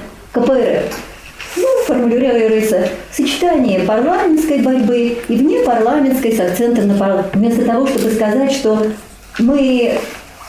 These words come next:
займемся внепарламентской борьбой, упущенной, пропущенной, э, другими самоназванными коммунистическими партиями.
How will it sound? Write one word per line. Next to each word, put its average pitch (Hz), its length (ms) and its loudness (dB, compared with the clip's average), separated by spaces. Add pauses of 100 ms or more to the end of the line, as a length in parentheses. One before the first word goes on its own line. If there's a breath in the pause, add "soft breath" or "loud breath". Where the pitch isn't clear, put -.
(1200)
займемся 254 640 0
внепарламентской 190 840 0
борьбой, 277 560 0 (720)
упущенной, 254 640 0
пропущенной, 226 720 0 (720)
э, - 120 -2
другими 233 640 2 (580)
самоназванными 190 680 0
коммунистическими 180 720 0
партиями. 151 540 0